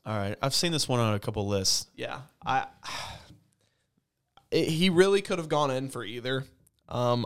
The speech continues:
Speaker 2: I just think The Shining is a little more over the top at times. Uh, and while I, I really enjoy the subtlety of One Flew Over the Cuckoo's Nest,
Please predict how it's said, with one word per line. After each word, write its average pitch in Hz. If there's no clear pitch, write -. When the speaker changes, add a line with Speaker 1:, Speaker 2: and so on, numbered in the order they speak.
Speaker 2:
I 123
just 131
think 131
The 123
Shining 123
is 110
a 135
little 117
more 117
over 120
the 92
top -
at 135
times. 156
Uh, 104
and 110
while 127
I, 135
I 127
really 127
enjoy 120
the 110
subtlety 120
of 113
One 110
Flew -
Over 104
the 104
Cuckoo's 120
Nest, 123